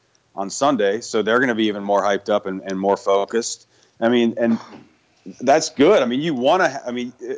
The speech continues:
when you're in a lesser league, like, you need the stakes to be higher in some of these games. You need teams to be playing at a higher level just to test you and, and, and, you know, get your chops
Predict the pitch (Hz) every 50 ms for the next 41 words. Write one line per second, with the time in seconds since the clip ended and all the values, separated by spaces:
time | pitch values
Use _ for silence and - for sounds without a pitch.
0 | 110 - 147 131 131 135 135 139 160 165 131 123 135 151 151 - 131 117 104 104
1 | 117 135 131 113 98 92 98 90 85 - 107 123 131 135 135 135 120 107 95 -
2 | - - 110 117 120 - - 104 92 92 - 92 101 110 117 113 107 101 95 90
3 | - 101 101 101 92 85 101 98 98 95 90 98 101 107 110 - - 117 110 104
4 | 95 98 98 - - 226 214 104 101 98 - 90 - 104 104 104 98 95 92 98
5 | 107 113 107 92 85 87 _ _ _ - - _ _ _ _ _ _ - - 123
6 | - - 101 - - 123 127 135 - - - 98 95 92 98 95 90 90 90 -
7 | - 95 87 87 82 _ - 90 87 87 82 - - 113 87 80 107 104 - 98
8 | 85 - 101 101 104 98 - - - - -